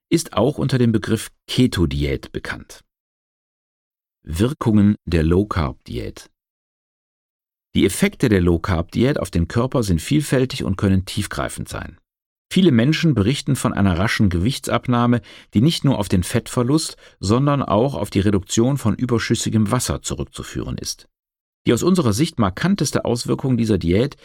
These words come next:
ist die Stabilisierung des Blutzuckerspiegels. Durch den Verzicht auf kohlenhydratreiche Nahrungsmittel,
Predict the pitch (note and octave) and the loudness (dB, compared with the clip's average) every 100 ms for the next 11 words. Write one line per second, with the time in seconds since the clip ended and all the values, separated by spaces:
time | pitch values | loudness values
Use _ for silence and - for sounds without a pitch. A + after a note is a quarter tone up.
0 | - _ - - - A#2 G#2 F#2+ E2+ A2+ | -20 _ -6 -2 -2 0 2 2 2 2
1 | B2+ B2+ B2+ - G2 G2 F#2 D2 D2 - | 2 2 0 -2 0 0 0 -6 -4 -6
2 | C#2 B1+ C2+ - - _ _ _ _ _ | -4 -4 -6 -10 -14 _ _ _ _ _
3 | _ _ _ - F#2+ C3+ C3+ C3 G#3 G#3 | _ _ _ -2 2 2 0 0 0 0
4 | - - - E3+ D3+ D3 A#2 A2+ G2+ G#2 | -4 -4 2 2 4 2 0 0 0 0
5 | - D#2+ E2+ G#2+ B2+ - C3 D#3 D#3+ | 0 0 2 0 0 0 0 0 -2